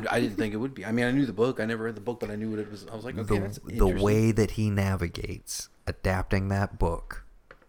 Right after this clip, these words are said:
Speaker 2: and reconciling it with the Kubrick iconography and what we all, as a populace, know as that ver-, you know, the
Speaker 1: That
Speaker 2: movie
Speaker 1: ver-,
Speaker 2: version of
Speaker 1: of
Speaker 2: the
Speaker 1: The Shining,
Speaker 2: story,
Speaker 1: yeah.
Speaker 2: and reconciling it with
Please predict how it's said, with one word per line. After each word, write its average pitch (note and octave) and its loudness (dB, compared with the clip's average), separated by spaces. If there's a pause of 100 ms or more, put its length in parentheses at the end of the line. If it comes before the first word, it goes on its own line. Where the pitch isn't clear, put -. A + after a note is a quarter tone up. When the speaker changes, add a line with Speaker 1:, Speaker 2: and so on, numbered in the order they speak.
(300)
Speaker 2:
and F2 -2
reconciling E2+ 0
it E2 -6
with E2 -4 (520)
the D#2+ -4
Kubrick E2 -2 (100)
iconography E2 -4
and E2 -4
what E2+ 0
we F2+ 2
all, D#2+ 0 (400)
as F2 -8
a F2 -8
populace, F#2 2
know E2 0
as E2+ -4
that F2 -4
ver-, F2 0
you F#2 -4
know, E2+ -8 (420)
the G2 0
Speaker 1:
That A2 4
Speaker 2:
movie A#2 8
Speaker 1:
ver-, G2 2
Speaker 2:
version G2 2
of F2+ 0
Speaker 1:
of F#2 -8
Speaker 2:
the F#2+ -2
Speaker 1:
The F#2+ -2
Shining, F2+ 2
Speaker 2:
story, D#2+ -2
Speaker 1:
yeah. - -10 (400)
Speaker 2:
and F2+ -2
reconciling F2+ 0
it D#2+ -8
with F2 -4